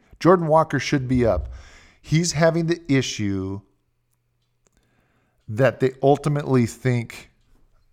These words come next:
um, a guy like Masataka Yoshida was having, where they know he can drive the ball, but he needs to get a little more launch angle. They worked on Masataka's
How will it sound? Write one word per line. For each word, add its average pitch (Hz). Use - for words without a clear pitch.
um, 98
a 127
guy 120
like 113
Masataka 113
Yoshida 101
was 90
having, -
where 120
they 117
know 131
he 147
can 131
drive 110
the 120
ball, 101
but 104
he 95
needs 104
to 104
get 101
a 104
little 104
more 98
launch 92
angle. 123
They 127
worked 131
on 147
Masataka's 127